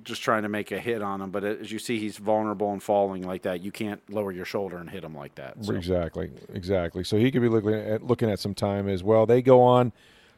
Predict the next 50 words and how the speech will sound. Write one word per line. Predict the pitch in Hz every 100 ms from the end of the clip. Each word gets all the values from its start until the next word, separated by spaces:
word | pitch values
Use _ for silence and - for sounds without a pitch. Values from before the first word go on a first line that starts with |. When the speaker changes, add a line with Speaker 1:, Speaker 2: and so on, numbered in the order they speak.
| -
Speaker 2:
to | 131
play, | 101 127 127 123
uh, | 120 113
in | 120 131
Saint | - 127 127
Louis, | 135 131 -
their | 123 117
next, | 117 - -
uh, | 120 113 110 104
next | - 123 -
stop | - 117 113
on | 113
this | 107 -
road | 117 107
trip. | 120 113 - _ _ _ _ _ _ -
But, | 117
yeah, | 123 123
man, | 110 110
the | 107
winning | 127 143 131
just | 131 -
continues. | 117 139 147 127 104
Now | 123 147 165
they | 156 135
have | 131 131
to | - 127
win, | 127 127 123 120
uh, | 113 113
what | 110 120
is | 107
it, | 101
four | 85 - 120 135
out | 156
of | 151
seven | 165 160 180
Speaker 1:
Four | 139 143
Speaker 2:
to |
Speaker 1:
out | 156
of | 127
Speaker 2:
tie? |
Speaker 1:
seven | 135 135 139
to | 139
tie. | 123 107
No, | 120
the, | 135 139
hey, | 139 104 _ _ -
there's | 135
only | 185 180
three | 127 156 170 196
teams | - 160 98 82 -